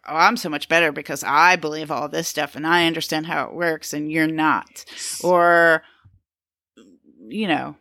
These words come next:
Speaker 2: Spiritually
Speaker 1: bringing the ego.
Speaker 2: superior, right?
Speaker 1: Yes.
Speaker 2: Spiritual
Speaker 1: Yes.
Speaker 2: superiority. Like, "Oh, I've studied this and I've learned this and now I'm somehow better." That's the ego sneaking back in again. <laughs> So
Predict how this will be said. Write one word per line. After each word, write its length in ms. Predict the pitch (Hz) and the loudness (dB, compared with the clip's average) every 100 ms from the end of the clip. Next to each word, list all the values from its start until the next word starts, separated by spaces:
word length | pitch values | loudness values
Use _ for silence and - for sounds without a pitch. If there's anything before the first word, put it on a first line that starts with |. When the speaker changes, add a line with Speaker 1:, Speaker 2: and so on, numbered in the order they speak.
| - | -6
Speaker 2:
Spiritually 720 | - - 196 190 180 - 180 | -2 4 4 6 2 0 2
Speaker 1:
bringing 260 | 170 165 165 | 4 4 2
the 60 | |
ego. 220 | 165 170 - | 2 0 0
Speaker 2:
superior, 760 | 165 151 143 135 120 120 139 _ _ _ _ _ _ - | -2 -2 -2 -4 -8 -10 -14 _ _ _ _ _ _ 0
right? 300 | 160 160 170 | 4 4 4
Speaker 1:
Yes. 160 | 170 | 0
Speaker 2:
Spiritual 460 | 151 180 175 170 175 | 2 4 4 4 0
Speaker 1:
Yes. 100 | 160 | 0
Speaker 2:
superiority. 840 | - 165 175 170 151 147 143 123 120 | 0 -2 0 2 4 4 2 0 0
Like, 220 | 139 135 | 0 2
"Oh, 120 | 170 | 2
I've 200 | 160 151 | 2 2
studied 420 | - - 190 160 135 | 0 0 2 2 0
this 220 | 135 - | -4 -4
and 80 | 131 | -4
I've 120 | 131 | -2
learned 320 | 190 190 165 | 2 2 0
this 280 | 143 135 - | -4 -6 -6
and 140 | 139 143 | -8 -8
now 140 | 147 | -8
I'm 160 | 135 135 | -8 -6
somehow 400 | 147 135 135 131 | -6 -6 -6 -6
better." 420 | 147 151 127 135 - - - - | -2 0 0 -4 -8 -14 -10 -2
That's 360 | 185 196 196 | 2 2 2
the 280 | 180 180 196 | 0 2 2
ego 300 | 196 170 156 | 2 4 2
sneaking 440 | 151 175 170 170 | 2 -2 -2 -2
back 280 | 156 165 175 | -2 0 0
in 140 | 233 226 | 2 2
again. 420 | 139 135 135 175 - | 0 -2 -2 -2 -2
<laughs> 20 | 240 285 - - 285 403 | -4 -4 -2 0 2 0
So 300 | - - 190 | -4 2 2